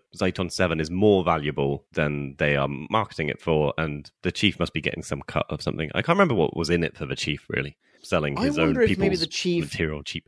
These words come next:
Speaker 2: Yeah, I don't know. I mean, I wonder if maybe the chief thought that he was next in line to be the governor, 'cause at some point he
Speaker 1: And he
Speaker 2: goes,
Speaker 1: doesn't,
Speaker 2: "Uh, screw
Speaker 1: doesn't
Speaker 2: you,
Speaker 1: want to be
Speaker 2: I'm
Speaker 1: the
Speaker 2: gonna
Speaker 1: governor.
Speaker 2: vote you out of this." Oh, well, maybe not. Maybe he just wants, maybe he just wants to be on air. He wants screen time. I don't know. I don't know. I don't, I'm kind of assuming that the chief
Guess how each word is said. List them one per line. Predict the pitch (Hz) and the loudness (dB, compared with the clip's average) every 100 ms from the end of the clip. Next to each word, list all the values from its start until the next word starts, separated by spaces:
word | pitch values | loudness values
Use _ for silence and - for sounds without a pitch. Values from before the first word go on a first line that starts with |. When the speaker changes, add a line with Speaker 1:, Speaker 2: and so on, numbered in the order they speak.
| - | -10
Speaker 2:
Yeah, | 165 220 | -4 -2
I | |
don't | 180 190 | 0 0
know. | 202 | 0
I | 143 | 2
mean, | 175 | 4
I | 165 | 4
wonder | 160 190 180 | 4 2 0
if | 160 | 0
maybe | 170 156 | 0 0
the | 147 | -2
chief | - 170 160 - | -4 -4 -6 -8
thought | - 151 139 | -2 0 2
that | 131 | 2
he | 120 - 156 156 | 0 -2 2 4
was | 135 123 120 | 4 4 2
next | 120 - | -2 -2
in | 120 | 0
line | 117 113 | 2 2
to | 107 113 | -2 -2
be | 110 | 0
the | 107 | 0
governor, | 110 135 104 101 107 - - | 2 2 0 -4 -8 -12 -6
'cause | 151 | -2
at | 165 | 0
some | 202 202 | 0 0
point | 147 120 | 0 0
he | 120 | 2
Speaker 1:
And | 117 | 2
he | |
Speaker 2:
goes, | 107 | 2
Speaker 1:
doesn't, | 165 165 | 0 0
Speaker 2:
"Uh, | 131 113 | 2 2
screw | 113 156 | 0 0
Speaker 1:
doesn't | 143 | 0
Speaker 2:
you, | 127 | 0
Speaker 1:
want | 113 | 0
to | 107 | 2
be | 120 | 0
Speaker 2:
I'm | |
Speaker 1:
the | 117 | 2
Speaker 2:
gonna | 143 | 0
Speaker 1:
governor. | - | 2
Speaker 2:
vote | 120 95 | 0 2
you | 110 | 2
out | 117 101 | 2 -2
of | |
this." | 92 104 - - _ | -8 -10 -12 -16 _
Oh, | 156 | -8
well, | 180 | -6
maybe | 196 202 | -4 -4
not. | 202 165 104 | -4 -4 -2
Maybe | 156 214 | 0 0
he | |
just | 220 226 | 0 -2
wants, | 156 156 160 151 - - - - | 2 2 2 -2 -10 -12 -14 -4
maybe | 370 | 0
he | 415 | 2
just | 392 | 2
wants | 403 | 0
to | 277 | -2
be | 339 339 | 2 4
on | 262 | 2
air. | - 131 170 87 - | -2 -2 -2 -4 -2
He | 160 | 0
wants | 185 175 | 0 -2
screen | - - 135 180 | -4 -2 0 0
time. | 175 127 | -4 -2
I | 170 | 0
don't | 190 269 202 | 0 0 0
know. | 196 180 104 - | 0 -2 -6 -6
I | 151 | -4
don't | 160 196 | -2 0
know. | 170 | 0
I | 127 | 4
don't, | 147 226 220 | 4 4 2
I'm | 175 190 | 2 2
kind | 180 226 | 2 0
of | 233 | 2
assuming | 202 185 170 151 | 2 0 0 0
that | 135 | -2
the | 131 | -4
chief | - 160 143 - | -4 -2 -2 -6